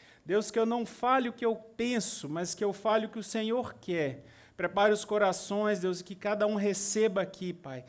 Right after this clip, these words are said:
Que a semente caia em terra fértil, em nome do Senhor Jesus. Amém. Queridos,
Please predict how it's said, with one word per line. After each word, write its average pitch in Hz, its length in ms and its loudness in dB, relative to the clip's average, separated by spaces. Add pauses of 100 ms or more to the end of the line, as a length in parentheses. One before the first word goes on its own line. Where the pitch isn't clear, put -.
(180)
Que 185 80 0
a 190 60 4
semente 220 540 0
caia 226 520 6
em 220 80 0
terra 220 380 2
fértil, 175 760 0
em 170 80 -4
nome 208 600 0
do 196 160 -4
Senhor 185 380 0
Jesus. 131 840 -8 (320)
Amém. 160 1040 0 (800)
Queridos, 190 720 0